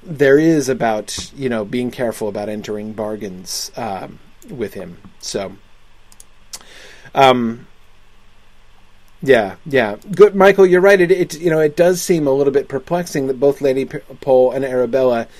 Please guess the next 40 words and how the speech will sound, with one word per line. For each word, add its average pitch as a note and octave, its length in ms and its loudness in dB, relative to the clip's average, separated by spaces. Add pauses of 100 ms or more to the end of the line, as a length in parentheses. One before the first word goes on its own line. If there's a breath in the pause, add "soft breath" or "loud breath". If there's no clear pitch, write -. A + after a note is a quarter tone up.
(260 soft breath)
there's C#3 160 4
some D3 200 0
kind C#3 220 -4
of B2 80 -6
contract B2+ 540 -6
situation, A#2+ 800 -6 (360 loud breath)
um, B2 280 -4
but B2 100 -2
we B2+ 100 2
don't B2 200 -2
get A#2+ 200 -4
that A2 260 -4 (160)
with B2+ 240 -8
Stephen. C#3+ 560 -6
Exactly. C3+ 760 -4
Yeah, C3+ 400 -6
yeah. D3+ 140 0
Uh, D#3 140 -2
Philip, G3+ 400 4
ex-, F3 360 -6
I E3+ 140 -2
think E3 180 -4
that's D#3+ 200 -6 (300 loud breath)
exact. D3+ 400 -6
Uh, D#3 400 -6
Philip F3 300 2
says D3 180 -2
people F3 320 4
are D3+ 140 8
at D3 100 -2
least D#3 320 -2 (140)
in E3 180 0
some F3 400 0
form B2+ 380 -2
or C3 60 0
to C3+ 120 -8
some D#3 220 -6
extent C#3+ 280 -8
at C3+ 160 -4
fault, - 540 -6